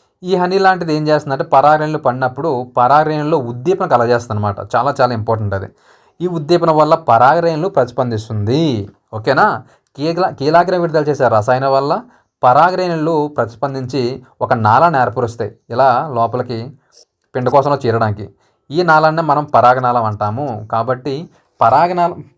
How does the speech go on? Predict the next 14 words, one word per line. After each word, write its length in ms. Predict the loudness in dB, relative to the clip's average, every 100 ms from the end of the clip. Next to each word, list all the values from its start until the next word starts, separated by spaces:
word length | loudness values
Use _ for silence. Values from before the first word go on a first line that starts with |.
| -2
పరాగ 280 | 0 0
రేణువు 320 | 0 0 0 -2
చూపించే 440 | -4 -4 -2 2
అనువర్తనం 480 | 2 2 -2 -2 -4
ఏది? 300 | -4 -6 -10 -4
రసాయన 520 | -4 -2 -2 -2 0
అనువర్తనం. 520 | -2 0 -2 -4 -12 _ _ _
అలాగే 200 | 0 0
కొన్ని 240 | 0 -4 -2
ఫెరామోన్స్ 500 | 0 0 0 -4 -4
కూడా. 240 | -4 -6 _ _ _
ఇది 200 | -4 -2
మొక్కల్లో 440 | 0 -2 0 2 4
కలిగే 420 | 2 2 0